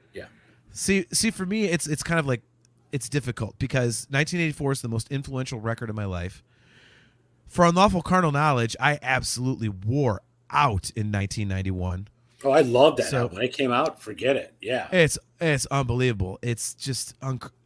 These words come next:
Speaker 2: unbelievable. And for me, O U eight one two is like, again, it's a guilty pleasure. I think it's, like,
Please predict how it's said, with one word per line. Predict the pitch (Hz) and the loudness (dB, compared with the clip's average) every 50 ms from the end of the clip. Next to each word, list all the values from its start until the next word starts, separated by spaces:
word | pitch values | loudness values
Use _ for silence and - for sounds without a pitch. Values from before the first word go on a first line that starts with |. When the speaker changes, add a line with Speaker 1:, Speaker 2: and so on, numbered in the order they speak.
| _ - | _ -4
Speaker 2:
unbelievable. | - 190 202 175 160 139 127 110 98 95 90 90 - _ _ _ _ _ _ _ _ _ _ _ _ _ - | -2 0 4 4 4 4 4 2 0 -2 -4 -6 -10 _ _ _ _ _ _ _ _ _ _ _ _ _ -2
And | - 165 170 170 165 151 | 0 2 2 2 0 -2
for | - 180 180 | -6 -6 -4
me, | 208 254 320 196 | -2 0 0 2
O | - 175 190 | 4 6 4
U | 214 233 220 | 6 6 6
eight | 208 208 - | 4 4 4
one | 170 170 165 | 2 -2 -2
two | 151 - - - 214 226 220 170 | -2 -2 -2 -2 0 2 2 2
is | 131 127 120 139 | 2 2 0 0
like, | 139 131 - 131 - | -2 -2 -4 -6 -6
again, | 131 131 - 170 | -6 -4 -4 -4
it's | 120 110 - | -4 -4 -6
a | 113 | -8
guilty | - - 113 110 - - 139 | -6 -4 -4 -2 -2 -2 -4
pleasure. | - - - 160 175 208 127 101 | -2 -2 -2 -2 -2 -2 -2 -4
I | 104 | -4
think | 107 - 139 123 | -4 -4 -6 -6
it's, | 123 - | -6 -8
like, | 123 110 | -8 -8